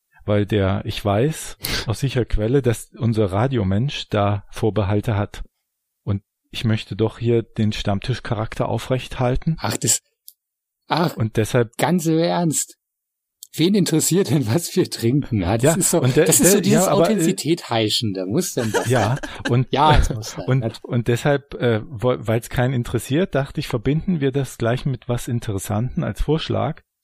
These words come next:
Speaker 1: Wir können ja neben unserem Getränk, unserem Lieblingsgetränk quasi, auch mal jeder so seinen Lieblingshorrorfilm nennen. Und dann kann man gleich auf den Charakter zurückschließen, der hier Anwesenden.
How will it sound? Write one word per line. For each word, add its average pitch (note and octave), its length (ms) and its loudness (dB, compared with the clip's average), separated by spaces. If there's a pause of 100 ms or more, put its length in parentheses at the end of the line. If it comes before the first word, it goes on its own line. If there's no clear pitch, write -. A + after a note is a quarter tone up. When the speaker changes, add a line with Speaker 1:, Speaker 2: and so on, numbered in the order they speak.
(180)
Speaker 1:
Wir A#2 120 -4
können C3+ 260 -2
ja D3+ 340 0
neben D3 300 0
unserem C3 260 0
Getränk, C#3 640 -2 (160)
unserem A#2 260 -2
Lieblingsgetränk D#3+ 800 -4
quasi, B2+ 420 -2 (320)
auch B2+ 280 -4 (180)
mal A2+ 220 0
jeder A#2+ 260 2
so A2+ 140 0
seinen G#2+ 240 0
Lieblingshorrorfilm A#2 1000 -2
nennen. G2+ 380 0 (480)
Und A2+ 120 0
dann A#2 260 0 (640)
kann A#2 160 -2
man A2+ 100 2
gleich A2 240 0
auf A#2+ 100 -2
den A2 140 -2
Charakter G#2 460 -2
zurückschließen, G2+ 760 -6 (480)
der G2+ 160 -2
hier G#2+ 180 -2
Anwesenden. G2 720 -6